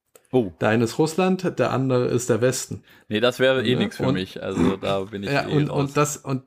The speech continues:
Speaker 2: und da, und da, also man kann sich da so böse wehtun und du hast halt die Randomness der Karten.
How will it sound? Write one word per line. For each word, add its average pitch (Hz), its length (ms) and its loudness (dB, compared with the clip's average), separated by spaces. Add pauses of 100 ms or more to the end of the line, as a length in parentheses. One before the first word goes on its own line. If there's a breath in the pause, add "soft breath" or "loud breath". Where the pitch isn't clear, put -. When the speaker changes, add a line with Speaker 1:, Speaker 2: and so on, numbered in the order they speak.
(160)
Speaker 2:
und 139 200 -4
da, 151 400 2
und 147 160 -2 (140)
da, 131 100 -6 (180)
also 143 220 -2
man 147 220 -2
kann 170 180 0
sich 170 180 -4
da 139 160 2
so 147 400 2
böse 170 640 2
wehtun 147 480 0
und 139 140 -4
du 131 80 0
hast 127 140 -2
halt 131 120 0
die 127 80 0
Randomness 139 480 2
der 123 140 0
Karten. 127 480 -2